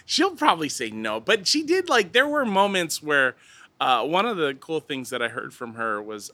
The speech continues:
uh, when he would do a reading, 'cause he's known for his readings where he would get drunk, and she's like, "Readings were horrible for him,"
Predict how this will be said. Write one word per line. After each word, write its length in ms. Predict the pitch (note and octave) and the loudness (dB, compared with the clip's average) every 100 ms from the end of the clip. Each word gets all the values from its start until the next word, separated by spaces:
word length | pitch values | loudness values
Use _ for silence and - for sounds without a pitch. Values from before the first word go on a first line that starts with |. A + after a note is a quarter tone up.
| - | -10
uh, 360 | G#2 G2+ G2 F#2 | -8 -6 -8 -12
when 600 | A2 A2 A2+ A2 A2 G#2+ - - _ _ | -12 -6 -6 -6 -10 -16 -20 -20 _ _
he 180 | - D3+ | -10 -6
would 120 | D3 | -6
do 160 | C#3+ C3+ | -4 -4
a 80 | G#2+ | -4
reading, 460 | D3 A3+ D#3+ A2 | -6 -8 -8 -8
'cause 220 | G#2+ C#3 C3+ | -6 -8 -4
he's 220 | A3+ F3+ | -6 -4
known 340 | F#3+ A#3 A#3+ | 0 2 0
for 220 | G#3 F3+ D3+ | -2 -2 -2
his 200 | C3+ B2 | -2 -6
readings 440 | G3+ G3 D3+ B2+ | -10 -6 -6 -4
where 100 | C3+ | -6
he 160 | C#3 E3 | -4 -6
would 220 | D#3 B2+ | -8 -8
get 220 | B2+ A2 | -8 -8
drunk, 420 | - D#3+ E3 C#3 - | -8 -2 -2 -2 -8
and 120 | B2+ | -14
she's 240 | - C3 | -12 -14
like, 280 | B2+ B2+ A#2+ _ _ - - _ | -12 -14 -14 _ _ -20 -20 _
"Readings 540 | A#2+ D3+ F#3 G3+ E3 | -10 -6 -6 -6 -6
were 100 | B2+ A2+ | -6 -8
horrible 640 | - F#3+ A3 D#3 G2+ G2 | -4 0 2 0 -4 -14
for 280 | - F#2 F2+ | -12 -12 -12
him," 340 | F#2+ E2+ F#2+ | -14 -16 -18